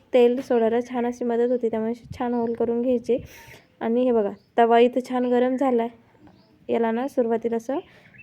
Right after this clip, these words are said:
तेलाने ग्रीसिंग करून घ्यायचं म्हणजे ना धपाटे ना तव्याला चिकटून राहणार नाही. आता तेल सगळीकडे असं छान स्प्रेड केलं की अलगद असा रुमाल उचलायचा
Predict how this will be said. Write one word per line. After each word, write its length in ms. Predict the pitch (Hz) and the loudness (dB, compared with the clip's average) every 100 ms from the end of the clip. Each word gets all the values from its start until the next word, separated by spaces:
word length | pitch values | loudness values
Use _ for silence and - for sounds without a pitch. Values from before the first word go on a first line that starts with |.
| - | -2
तेलाने 340 | 262 233 233 | 2 4 2
ग्रीसिंग 340 | 233 240 247 247 | 0 -2 -2 0
करून 240 | 247 240 | 2 2
घ्यायचं 400 | 247 226 214 - 359 - _ _ _ _ _ _ _ _ _ | 2 0 0 -6 -10 -12 _ _ _ _ _ _ _ _ _
म्हणजे 220 | 233 220 240 | -6 -2 -2
ना 120 | 277 | 0
धपाटे 460 | 247 240 226 233 | 0 2 2 2
ना 100 | 240 - _ - - - - | -2 -4 _ -20 -20 -20 -2
तव्याला 280 | 254 240 247 | 4 6 4
चिकटून 400 | 277 392 - 311 | 4 0 0 0
राहणार 340 | 277 247 226 214 | 0 0 -2 -4
नाही. 140 | 208 - - - - - | -8 -10 -20 -20 -20 -10
आता 160 | 233 247 240 | -2 0 4
तेल 180 | 254 247 | 4 6
सगळीकडे 400 | 262 233 247 254 | 2 4 4 4
असं 120 | 262 254 | 2 2
छान 200 | 247 247 | 2 2
स्प्रेड 380 | 247 - 262 262 | -2 4 4 4
केलं 260 | 285 269 247 | 2 4 2
की 160 | 254 247 | 2 6
अलगद 320 | 240 247 269 | 8 8 6
असा 360 | 269 - 285 | 4 2 4
रुमाल 300 | 302 269 262 | 4 4 2
उचलायचा 500 | 254 247 247 240 254 | 0 2 6 6 4